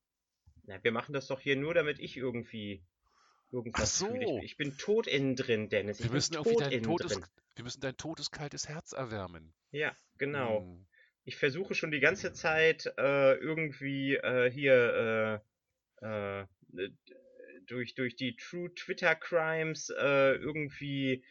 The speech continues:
Speaker 1: auf meine, äh, psychotischen Psychosen,
Speaker 2: <laughs>
Speaker 1: äh, aufmerksam zu machen. Alle so, „Ha, ha, ha, ha, ha, nettes
Speaker 2: <laughs>
Speaker 1: Spiel.“ Und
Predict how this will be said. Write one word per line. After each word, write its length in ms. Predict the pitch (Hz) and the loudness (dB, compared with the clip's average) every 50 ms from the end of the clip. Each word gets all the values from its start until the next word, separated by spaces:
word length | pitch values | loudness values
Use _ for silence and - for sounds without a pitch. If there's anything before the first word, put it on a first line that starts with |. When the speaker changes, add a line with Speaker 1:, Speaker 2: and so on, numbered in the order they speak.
| - _ _ | -20 _ _
Speaker 1:
auf 240 | - - 131 131 - | -2 -2 -2 0 2
meine, 640 | 139 127 127 131 131 131 127 123 120 120 120 110 - | 2 4 6 6 6 6 6 6 6 4 2 2 2
äh, 260 | - 120 120 117 113 | 4 4 4 4 4
psychotischen 800 | 113 - - - 143 - - 190 202 202 - 165 - - 160 156 | 0 -2 -8 -6 -6 -2 2 2 2 2 0 -2 -2 0 -2 -2
Psychosen, 760 | - - - 165 143 - - 180 202 208 202 175 175 180 175 175 | -4 -6 -6 -6 -6 -4 0 2 2 2 2 2 0 0 0 2
Speaker 2:
<laughs> 100 | 175 175 | 4 4
Speaker 1:
äh, 240 | 135 131 156 143 - | 4 6 4 4 6
aufmerksam 680 | 139 165 190 185 - 170 160 165 175 - - 180 165 - | 6 4 4 4 6 8 8 8 8 6 2 0 0 0
zu 160 | - - 175 | -2 -6 -2
machen. 220 | 151 165 180 185 170 | 0 0 0 2 4
Alle 200 | 113 170 196 175 | 6 6 6 6
so, 160 | 185 175 - - - - - | 6 2 0 -4 -16 -2 6
„Ha, 180 | 480 494 349 | 6 6 8
ha, 140 | 220 214 202 | 8 6 8
ha, 140 | 208 214 202 | 8 6 6
ha, 180 | 208 208 196 | 6 4 4
ha, 260 | 208 214 202 196 190 180 | 6 6 6 6 6 6
nettes 420 | 180 226 226 160 208 208 196 - | 6 4 4 4 2 2 2 2
Speaker 2:
<laughs> 0 | |
Speaker 1:
Spiel.“ 460 | - 190 - 226 226 214 196 175 165 151 | 0 2 2 4 8 8 10 10 10 10
Und 220 | 156 160 147 | 8 6 6